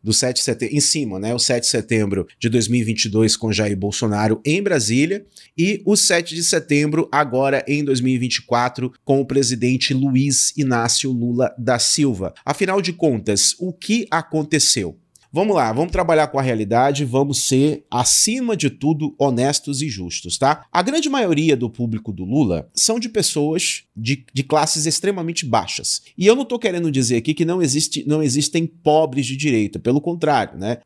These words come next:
É, existe muito mais pessoas que se identificam com as pautas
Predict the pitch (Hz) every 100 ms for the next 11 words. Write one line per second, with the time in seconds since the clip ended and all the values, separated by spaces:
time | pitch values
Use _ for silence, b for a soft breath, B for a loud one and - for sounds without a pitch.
0 | - 107 107 104 143 139 175 - 170 175
1 | 262 240 180 156 151 - 139 - 135 127
2 | - - B 147 - 151 135 220 - 175
3 | - 185 220 - 123 113 113 - 127 120
4 | 110 110 -